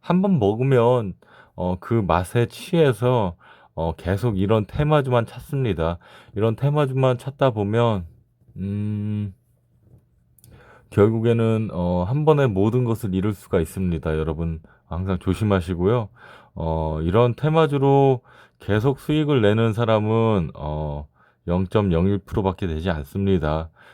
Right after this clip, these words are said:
그런, 어, 천부적인 야수의 심정을 갖고 있는 사람들은, 어, 흔치 않습니다. 어, K씨, 어, 재무 별로 좋지 않습니다. 네,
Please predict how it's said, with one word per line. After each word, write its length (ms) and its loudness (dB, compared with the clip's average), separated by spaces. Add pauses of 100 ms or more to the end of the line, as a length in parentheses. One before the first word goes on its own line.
(140)
그런, 440 2
어, 280 -4
천부적인 560 0
야수의 420 4
심정을 360 -2
갖고 240 -6
있는 160 -4
사람들은, 680 -4 (400)
어, 100 -6
흔치 340 -4
않습니다. 800 -2 (480)
어, 720 -4
K씨, 840 0 (380)
어, 200 -2
재무 340 -2
별로 260 -4
좋지 300 -10
않습니다. 760 -2 (580)
네, 540 -2